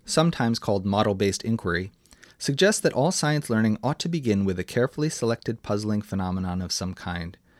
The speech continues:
and this is where demonstrations can play an important role. The idea is not to just have students figure out the answer,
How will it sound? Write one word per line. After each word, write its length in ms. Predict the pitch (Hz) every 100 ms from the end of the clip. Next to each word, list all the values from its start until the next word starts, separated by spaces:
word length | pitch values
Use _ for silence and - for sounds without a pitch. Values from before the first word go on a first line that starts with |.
| - - -
and 140 | 139
this 140 | 214 -
is 120 | 180
where 120 | 151
demonstrations 720 | 117 110 107 - 113 - 87
can 180 | - 95
play 200 | - 98
an 80 | 90
important 500 | 87 - 95 - 87
role. 280 | 92 87 85 _ _ _ _ _ - - - -
The 100 | 165
idea 320 | 185 220 233
is 160 | 190 156
not 260 | 175 -
to 160 | - 139
just 280 | - 131 -
have 200 | 104 101
students 360 | - 110 101
figure 320 | - 110 101 92
out 140 | 82
the 120 | 87
answer, 420 | 107 104 - -